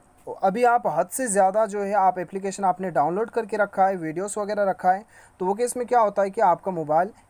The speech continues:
हैंग करेगा ही करेगा। तो आपको कुछ स्पेस जो है आपको फ्री करना है, सबसे पहला ऑप्शन तो। ठीक है,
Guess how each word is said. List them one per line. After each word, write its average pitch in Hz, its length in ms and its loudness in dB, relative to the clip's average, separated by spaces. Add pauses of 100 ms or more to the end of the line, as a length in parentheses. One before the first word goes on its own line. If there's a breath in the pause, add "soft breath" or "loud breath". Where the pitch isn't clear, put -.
हैंग 180 220 -6
करेगा 156 380 0
ही 147 120 -2
करेगा। 104 420 -10 (140)
तो 196 60 4
आपको 214 320 2
कुछ 247 260 -8
स्पेस 220 420 -4
जो 233 100 -2
है 233 80 -4
आपको 190 300 -2
फ्री 170 260 -4
करना 127 300 -4
है, 101 100 -10
सबसे 214 400 0
पहला 180 300 2
ऑप्शन 131 360 0
तो। 120 100 -16
ठीक 240 220 -8
है, 180 100 -4